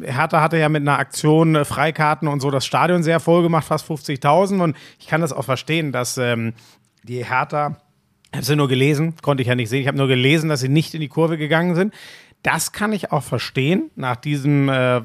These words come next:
Wahnsinn, den viele sicher auch echt irgendwie bedrohlich wahrgenommen haben, der da nach dem Unionsspiel war.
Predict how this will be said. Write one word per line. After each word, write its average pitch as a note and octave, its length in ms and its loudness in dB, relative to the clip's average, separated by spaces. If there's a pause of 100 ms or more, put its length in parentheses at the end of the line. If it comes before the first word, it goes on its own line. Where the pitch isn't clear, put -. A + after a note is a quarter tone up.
Wahnsinn, D3+ 960 -2
den C#3 220 -2
viele E3+ 360 -4
sicher D3 320 0
auch C3 140 -4
echt D3 220 -8
irgendwie D#3 260 -2
bedrohlich C3+ 480 0
wahrgenommen D#3 680 2
haben, D3+ 300 4
der C3+ 160 0
da C3+ 140 2
nach B2+ 200 0
dem B2+ 240 -2
Unionsspiel D3+ 680 -4
war. G#3 180 -4